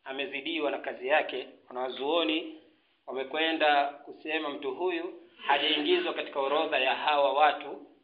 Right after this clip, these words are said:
ambao kwamba wanatakiwa kufanya nini? Wanatakiwa,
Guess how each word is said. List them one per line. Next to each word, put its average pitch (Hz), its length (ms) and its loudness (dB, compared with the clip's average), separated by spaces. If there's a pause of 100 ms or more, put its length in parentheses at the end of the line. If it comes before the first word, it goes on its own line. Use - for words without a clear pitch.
ambao 131 220 -8
kwamba 143 400 2
wanatakiwa 123 560 -6
kufanya 131 260 -6
nini? 151 320 0 (200)
Wanatakiwa, 135 720 -2